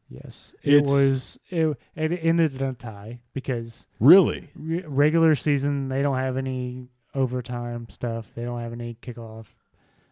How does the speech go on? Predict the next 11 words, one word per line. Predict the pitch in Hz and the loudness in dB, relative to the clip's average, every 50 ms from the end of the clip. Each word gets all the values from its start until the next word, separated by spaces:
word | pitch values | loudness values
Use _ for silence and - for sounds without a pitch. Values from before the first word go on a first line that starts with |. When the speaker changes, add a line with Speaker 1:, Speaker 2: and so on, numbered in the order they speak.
| _ _ | _ _
Speaker 1:
stuff. | _ - - - 113 104 107 - - _ | _ -20 -14 -12 -10 -10 -12 -14 -18 _
So | _ - - 120 117 113 110 | _ -14 -12 -10 -8 -6 -6
it | 110 113 117 | -6 -6 -6
was | 117 117 110 | -6 -8 -8
just, | 120 120 - - - | -10 -12 -14 -16 -18
we | - 127 135 135 | -16 -10 -10 -10
finished | 120 - - 127 123 120 113 - | -8 -6 -6 -6 -6 -6 -4 -4
one | 131 123 123 | -2 -2 -2
to | 123 | -2
one, | 127 135 143 147 139 - _ _ _ _ _ _ | 0 0 0 -2 -4 -6 _ _ _ _ _ _
done. | - 160 160 165 165 160 | -2 0 0 0 0 -2